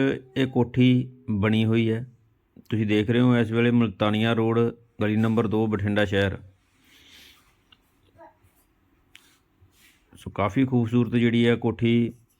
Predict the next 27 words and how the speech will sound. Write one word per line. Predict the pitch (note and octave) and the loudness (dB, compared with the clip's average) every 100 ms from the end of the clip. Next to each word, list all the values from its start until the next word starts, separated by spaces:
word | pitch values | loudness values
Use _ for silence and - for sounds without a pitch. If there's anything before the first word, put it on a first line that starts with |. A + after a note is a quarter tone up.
| _ | _
ਬਣੀ | A2+ G#2+ G#2+ G#2+ | -4 -2 0 0
ਹੋਈ | G#2+ G#2+ | 0 0
ਹੈ। | G#2 B2 - _ _ _ _ _ _ _ _ | -2 -4 -14 _ _ _ _ _ _ _ _
ਦੋ | - G#2+ A2+ | -4 0 2
ਬੈੱਡਰੂਮ | A#2+ A2+ A#2 A#2 B2 A#2+ | 2 2 2 4 4 2
ਗਰਾਊਂਡ | A2+ A2 G#2+ | 0 0 -2
ਫਲੋਰ | G#2+ A#2 | -2 -2
'ਤੇ | A2 | 0
ਆਪਾਂ | A#2 G#2 A2 | -2 0 -2
ਦੇਖ | G#2+ G2+ | -2 -2
ਸਕਦੇ | A2+ G#2+ A2+ | -2 -2 -2
ਹਾਂ। | A#2+ A#2+ _ _ _ _ - _ _ _ _ _ _ _ _ _ _ _ _ _ - - - - - - - | -4 -6 _ _ _ _ -20 _ _ _ _ _ _ _ _ _ _ _ _ _ -20 -20 -20 -20 -20 -14 -10
ਸੋ | - | -6
ਅੱਗੇ | A2 G#2 A#2+ | -6 -2 0
ਇੱਕ | A#2 - | -2 -2
ਜਿਹੜੀ | A2 A2 A2+ | -2 0 0
ਆ | A2+ A#2 | 2 0
ਦੁਕਾਨ | G#2 - G#2 A#2 A#2 A#2 - _ - - - | -2 -2 0 2 0 -4 -12 _ -20 -14 -6
ਬਣੀ | G#2 G#2+ G#2+ | -2 0 0
ਹੋਈ | G#2+ A2+ | 0 0
ਹੈ। | A2+ B2 - - _ _ _ _ _ _ _ _ _ - | 0 -4 -10 -20 _ _ _ _ _ _ _ _ _ -8
ਸੋ | G2+ | -2
ਬੈੱਡਰੂਮ | A2 G#2+ B2 B2+ | 0 2 2 4
ਦੇਖ | B2 | 2
ਸਕਦੇ | A#2+ A#2+ A#2 | 2 0 0
ਹਾਂ, | C3 | 0
ਕਾਫੀ | B2+ A#2 G#2 B2 B2 B2 | -2 -4 0 2 2 0